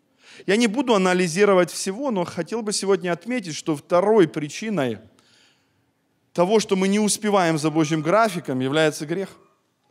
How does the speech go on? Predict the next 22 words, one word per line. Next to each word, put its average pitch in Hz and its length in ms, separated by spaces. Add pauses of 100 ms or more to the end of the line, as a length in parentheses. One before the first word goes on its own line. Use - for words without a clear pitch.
(360)
Когда 175 260
человек 220 360
произвольно, 190 760
зная, 185 380
что 180 140
это 175 160
правая 190 440
рука, 170 240
это 151 240
левая 175 360
рука, 175 440 (400)
но 151 140
он 185 120
сознательно 160 840
грешит, 156 720 (440)
он, 160 180
конечно 175 640
же, 131 140
отстанет 156 580
от 120 100
Божьего 123 400
графика. 104 420